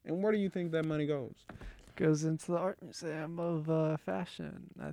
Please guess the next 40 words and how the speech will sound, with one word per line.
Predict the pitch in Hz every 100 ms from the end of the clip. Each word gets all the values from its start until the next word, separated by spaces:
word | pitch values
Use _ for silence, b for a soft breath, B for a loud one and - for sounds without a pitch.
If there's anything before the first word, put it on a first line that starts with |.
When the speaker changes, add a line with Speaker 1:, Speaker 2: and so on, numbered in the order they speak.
| -
Speaker 2:
think. | 82 - - - -
Speaker 1:
Yeah, | 123 139 - -
bro. | 135 190
You | 170 233
know | 330 302
what? | 196 -
I, | 165 240 -
I | -
used | 302 359
to | 156
thought | 135 127
that, | - -
I |
used | 214 262
to | 131
think | - 120 107
that | 107
they | 110 110
donated | 110 113 104 101
it | 98 -
to, | 98 -
like, | - -
charity | - 135 120 -
or | -
something. | - - b b b b
Speaker 2:
Yeah, | 170 180 175 160 - -
I | 165
mean, | 170
you | 170
gotta | 202
respect | 247 262 - 165
the | 151
museum, | 139 139 139 165 160
honestly. | 147 185 160 135 - 135 143 -
<laughs> | _
Like, | 185 190 269 226 170
getting | 214 202 175
that | 175 190
much | 190 190 175
buzz | 165 165 196 208 -